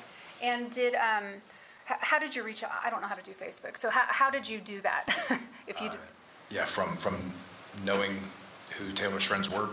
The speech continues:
Speaker 2: and just seeing on her list of contacts that Ashley was one of them, uh, I messaged her.
Speaker 1: Okay. And, um, did Miss MacArthur appear to respond or
Speaker 2: Yes,
Speaker 1: her
Speaker 2: she did.
Speaker 1: account? Okay. And did you ask her,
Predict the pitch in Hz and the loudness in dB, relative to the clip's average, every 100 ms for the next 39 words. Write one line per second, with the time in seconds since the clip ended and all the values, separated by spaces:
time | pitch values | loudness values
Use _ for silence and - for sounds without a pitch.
0 | - 95 87 87 87 - - - - - | -4 -2 -2 -2 -4 -4 -6 -12 -10 0
1 | - 98 92 87 90 87 92 92 - - | 2 2 0 0 0 -2 -2 -2 0 0
2 | 90 90 95 95 - - - - - 90 | 2 2 0 0 -2 -4 -12 -10 -2 2
3 | 90 90 87 90 92 95 98 95 - 82 | 2 0 -2 -2 0 -2 -4 -8 -4 0
4 | 80 80 80 - - - 87 85 87 - | 0 0 -2 -2 -2 0 -2 -4 -8 -14
5 | - 226 226 240 - - - 240 240 240 | -14 -10 -10 -12 -14 -14 -6 -2 -2 0
6 | 233 208 208 208 226 226 214 214 - 226 | 0 0 -2 -6 -4 -2 -2 -6 -10 -12
7 | 214 233 233 220 214 - 220 208 202 - | -12 -4 0 0 -2 -2 -2 -2 -4 0
8 | 220 220 220 196 185 190 - 196 202 196 | 2 2 0 -2 -2 -6 -12 -6 -2 -2
9 | 196 214 214 - 233 220 220 - - - | 0 -2 -2 -2 0 2 0 -2 -14 -14
10 | - - 254 254 254 240 226 247 240 262 | -2 2 4 2 -6 -10 -10 -6 -2 0
11 | 254 240 240 277 - 254 233 226 214 | 4 6 6 2 -2 2 2 2 0